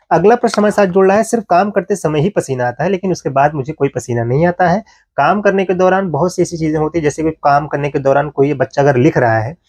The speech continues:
लिखते-लिखते उसके हाथ में एकदम पसीना आ जाता है, और इसके साथ-साथ उसको, अ, दौड़ रहा है, तो दौड़ते-दौड़ते उसके पैर में, मतलब कि उसका स्लीपर निकल जा रहा है पसीने की वजह से।" तो ऐसे बहुत सी कंडीशंस होती है कि आपको काम करते समय पसीना आता है। तो Sebicus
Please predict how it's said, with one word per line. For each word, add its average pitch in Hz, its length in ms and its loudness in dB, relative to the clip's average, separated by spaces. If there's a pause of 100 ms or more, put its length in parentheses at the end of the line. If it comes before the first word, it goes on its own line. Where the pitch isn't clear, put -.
(220)
लिखते-लिखते 185 420 2
उसके 175 160 -4
हाथ 156 140 2
में 160 140 0
एकदम 165 200 0
पसीना 139 520 -2
आ 117 40 4
जाता 110 260 -4
है, 107 140 -12 (400)
और 156 100 2
इसके 190 160 0
साथ-साथ 190 340 2
उसको, 185 480 2 (380)
अ, 143 140 4
दौड़ 151 320 2
रहा 160 120 2
है, 160 60 0
तो 165 80 0
दौड़ते-दौड़ते 151 520 0
उसके - 180 -8
पैर 139 300 0
में, 143 240 -6 (460)
मतलब 139 360 -4
कि 151 80 2
उसका 147 240 2
स्लीपर 170 440 0
निकल 147 260 0
जा 131 140 2
रहा 127 180 0
है 127 180 -4 (400)
पसीने 165 320 2
की 147 80 0
वजह 123 220 0
से।" 131 140 -6
तो 180 120 4
ऐसे 180 140 0
बहुत 185 240 0
सी 202 100 -8
कंडीशंस 170 440 2
होती 170 240 2
है 185 220 -2
कि 202 80 2
आपको 156 260 0
काम 147 260 0
करते 143 220 -2
समय 131 200 -4
पसीना 131 340 -6
आता 151 160 -4
है। 170 60 2
तो 202 160 -2
Sebicus 160 640 -2